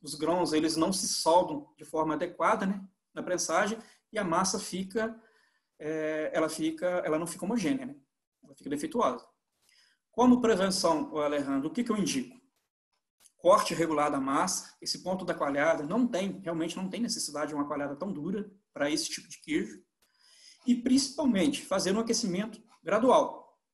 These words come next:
Um grau Celsius a cada dois minutos. Água quente, não utilizar uma água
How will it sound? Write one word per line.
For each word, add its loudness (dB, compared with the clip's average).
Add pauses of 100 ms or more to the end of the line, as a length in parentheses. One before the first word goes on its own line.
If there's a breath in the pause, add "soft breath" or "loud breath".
(300)
Um 0
grau 4
Celsius 2
a -2
cada 0
dois 0
minutos. -2 (800)
Água 4
quente, 0
não -2
utilizar -2
uma -4
água -2